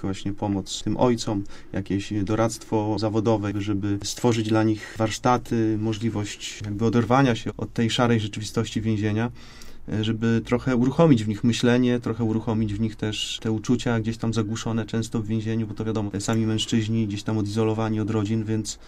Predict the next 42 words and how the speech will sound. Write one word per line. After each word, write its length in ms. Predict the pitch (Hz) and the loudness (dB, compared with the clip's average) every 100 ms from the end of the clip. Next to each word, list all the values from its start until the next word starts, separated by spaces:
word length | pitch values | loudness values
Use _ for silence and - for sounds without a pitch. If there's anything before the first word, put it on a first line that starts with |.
| - | -10
potrzeba 440 | - 120 160 123 110 | -6 2 4 6 4
im 100 | 107 | 2
wyciągniętej 640 | 117 143 156 151 147 147 | -2 2 4 6 6 8
dłoni, 280 | 143 147 110 | 8 8 6
krótko 300 | 113 - 95 | 2 -2 0
mówiąc, 300 | 101 98 98 | 0 -2 -4
że 80 | 95 | -2
ktoś 220 | 131 117 | 0 2
do 80 | 117 | 2
nich 140 | 113 | 0
przyjdzie, 360 | - 123 120 120 | 0 2 2 0
ktoś 300 | - 117 117 | 0 -2 2
im 240 | 117 110 113 | 0 0 -2
pokaże, 400 | 113 120 117 120 | 0 2 2 2
że 180 | 110 107 | 0 0
jednak 320 | 110 110 104 | -2 -2 -2
jest 120 | 110 | -2
w 40 | |
nich 280 | 113 110 - | -2 -4 -6
potencjał, 540 | - 143 120 113 113 110 | 0 2 2 2 0 -2
jest 140 | 107 | 0
w 20 | |
nich 140 | 110 101 | -2 0
wartość, 460 | 110 107 120 - - - - | -2 0 -2 -4 -14 -16 -4
że 120 | 113 | -2
chociaż 220 | 117 120 | 0 0
są 140 | - 117 | 0 -2
skazani, 440 | - 113 117 113 | 0 0 2 2
nie 80 | 107 | 0
są 160 | 110 | -2
przegrani, 440 | 107 107 110 104 104 | -2 0 0 0 -2
nie 80 | 101 | -2
są 160 | 104 | -6
potępieni, 560 | 98 98 101 104 101 107 - - - 95 | -6 -4 -2 0 -2 -2 -6 -14 -10 -8
są 220 | 98 110 | -2 0
ważni 480 | 104 104 98 110 - | 2 0 0 -2 0
i 180 | 113 107 | 0 0
dla, 360 | 101 98 98 - - - | 0 -2 -4 -6 -10 -12
oczywiście 380 | - 113 - 95 | -6 -6 -4 -6
dla 80 | |
Pana 220 | 98 104 104 | -4 -2 -2
Boga, 340 | 113 117 131 | -2 -2 -4